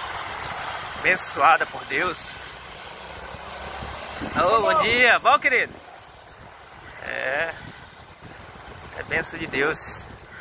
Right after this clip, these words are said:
O pessoal tão firme aí, fazendo exercício aí. Eita, mais um aí que encontrei. <laughs> Fazendo a sua corrida aí, que maravilha.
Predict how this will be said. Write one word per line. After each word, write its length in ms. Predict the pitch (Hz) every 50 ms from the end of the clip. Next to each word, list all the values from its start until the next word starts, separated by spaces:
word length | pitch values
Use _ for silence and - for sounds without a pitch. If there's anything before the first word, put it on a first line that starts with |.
| - - - - - - - - - - - - - -
O 60 | -
pessoal 340 | - - - - 151 156 156
tão 180 | - - 185 180
firme 440 | - - - 151 180 208 208 196 160
aí, 220 | 151 180 208 196 160 -
fazendo 320 | - 147 143 135 147 151 151
exercício 680 | 135 143 135 120 - - - 147 151 - - - 139
aí. 120 | 139 147
Eita, 500 | 151 160 165 170 165 - 151 147 147 139 - - - -
mais 440 | - 147 165 180 170 151 135 120 127
um 120 | 151 156 151
aí 120 | 151 156
que 140 | - - 156
encontrei. 580 | 143 143 143 135 131 - 139 143 160 160 - - - - -
<laughs> 120 | 156 - - - - - - - - - - - - - - - - - - - - - - - - - - - - - - - - - -
Fazendo 240 | 127 113 123 135 135
a 60 | 127
sua 200 | - - 147 135
corrida 480 | - 143 123 104 113 120 135 135 127
aí, 240 | 120 120 135 147 143 131 -
que 60 | -
maravilha. 560 | 156 165 165 156 120 107 - 110 110 110 -